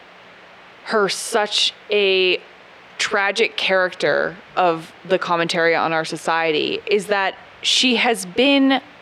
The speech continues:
upheld by other adults as the face for this thing that we need to do.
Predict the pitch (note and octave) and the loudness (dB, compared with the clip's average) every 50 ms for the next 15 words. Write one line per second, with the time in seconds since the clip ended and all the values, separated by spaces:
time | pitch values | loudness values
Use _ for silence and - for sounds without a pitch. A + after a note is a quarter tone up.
0 | - - G#3 G#3+ - - - - - - G#3 G3+ F#3+ F#3+ F3+ F3 - - G#3 G3+ | -6 -2 -2 -2 0 -2 -6 -8 -2 0 2 4 4 2 2 -2 -4 0 0 2
1 | G3+ G3+ G3+ - - - G3 F#3+ F#3 F3 - - - F#3+ G3 G3+ F#3+ E3+ D#3+ D#3 | 2 2 0 -2 -2 -2 0 2 0 0 0 -2 -4 -2 -2 0 2 0 0 0
2 | D#3 - - - - F#3 F#3 F#3+ F#3+ F#3 F3+ E3+ F3+ F3+ E3+ - - - G3 F3+ | -2 -6 -10 -10 -6 -2 -2 0 0 -2 -2 -2 -2 -2 -2 -2 -4 -2 0 0
3 | F3 E3+ - - - F3 E3+ F3 E3+ - - - E3+ E3 E3 E3 D#3 - - E3 | 0 0 -4 -4 -4 -2 0 0 -2 -2 -4 -4 -4 -4 -2 -4 -4 -4 -4 -4
4 | E3 E3 E3 E3 E3+ E3+ E3 E3 D3+ - - - E3 D#3 D#3 D3 - E3 D#3+ D3+ | -4 -4 -2 -2 0 0 -2 -2 -4 -6 -4 -2 -2 -4 -4 -2 0 0 2 2
5 | C3 E2+ - E3+ | 2 0 0 -2